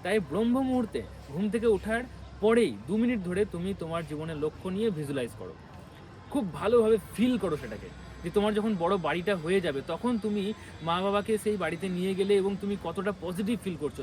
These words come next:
তোমার মা বাবা কতটা খুশি হচ্ছে, সেই সব কিছু ফিল করো,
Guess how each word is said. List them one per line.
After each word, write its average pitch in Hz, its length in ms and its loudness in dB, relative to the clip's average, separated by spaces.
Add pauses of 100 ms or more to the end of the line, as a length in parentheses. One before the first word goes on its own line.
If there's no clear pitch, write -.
তোমার 180 180 -4
মা 170 140 -2
বাবা 202 260 0
কতটা 196 260 -4
খুশি 208 320 -2
হচ্ছে, 156 260 -2 (680)
সেই 220 160 0
সব 196 240 -4
কিছু 196 160 -4 (100)
ফিল 180 240 -2
করো, 104 140 -8